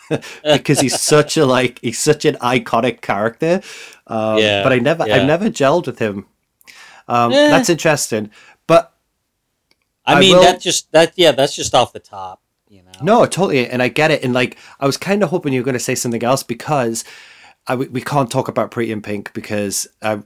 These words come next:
Speaker 1: just gonna spoil it right now. Um, for our one hundredth episode, you
Speaker 2: Uh-huh.
Speaker 1: know for sure we're doing Pretty in Pink.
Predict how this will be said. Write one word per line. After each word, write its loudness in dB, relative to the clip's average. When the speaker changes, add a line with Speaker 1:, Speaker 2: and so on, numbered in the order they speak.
Speaker 1:
just -2
gonna -2
spoil -2
it -4
right -6
now. -4
Um, -6
for 0
our 2
one 0
hundredth -4
episode, -2
you -2
Speaker 2:
Uh-huh. 4
Speaker 1:
know 4
for -6
sure 2
we're 0
doing -4
Pretty -8
in -10
Pink. -14